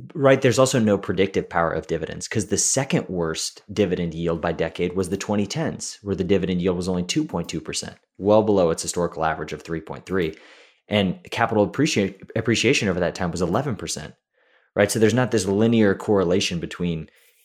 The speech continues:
if dividend yields are worse, capital appreciation is worse. It, it's kind of all over the place. But over the long term, capital appreciation is the, the, the pool you wanna be swimming in.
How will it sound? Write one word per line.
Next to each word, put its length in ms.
if 160
dividend 420
yields 280
are 60
worse, 260
capital 260
appreciation 480
is 60
worse. 240
It, 120
it's 140
kind 180
of 100
all 140
over 180
the 80
place. 260
But 120
over 160
the 120
long 260
term, 220
capital 280
appreciation 540
is 80
the, 240
the, 220
the 100
pool 260
you 140
wanna 140
be 80
swimming 320
in. 100